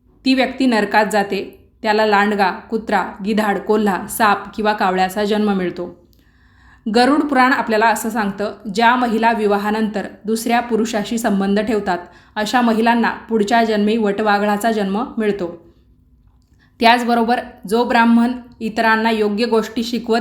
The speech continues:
किंवा सांगत नाही, असा ब्राह्मण पुढच्या जन्मामध्ये बैल म्हणून जन्म घेतो. ज्या महिला घरामध्ये सतत भांडणं करतात किंवा इतरांवर जळतात, त्या पुढच्या जन्मामध्ये जळू म्हणून जन्माला येतात. आई वडील, भाऊ बहीण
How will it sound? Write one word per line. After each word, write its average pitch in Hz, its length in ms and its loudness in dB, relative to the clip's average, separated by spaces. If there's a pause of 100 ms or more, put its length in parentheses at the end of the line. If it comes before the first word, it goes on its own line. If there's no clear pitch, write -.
किंवा 254 180 2
सांगत 208 360 -2
नाही, 196 320 -4 (420)
असा 233 240 4
ब्राह्मण 254 400 2
पुढच्या 226 340 -2
जन्मामध्ये 202 640 -2 (140)
बैल 233 320 2
म्हणून 247 320 2
जन्म 196 260 0
घेतो. 196 500 -6 (880)
ज्या 254 180 4
महिला 254 500 2
घरामध्ये 226 500 0
सतत 226 240 -4
भांडणं 208 480 -2
करतात 220 400 0 (360)
किंवा 262 180 2
इतरांवर 226 560 0
जळतात, 214 400 0 (440)
त्या 233 200 4
पुढच्या 220 380 0
जन्मामध्ये 208 600 0 (420)
जळू 233 340 4
म्हणून 247 320 2
जन्माला 202 380 0
येतात. 185 300 -4 (480)
आई 240 240 4
वडील, 277 340 4
भाऊ 226 300 2
बहीण 240 280 2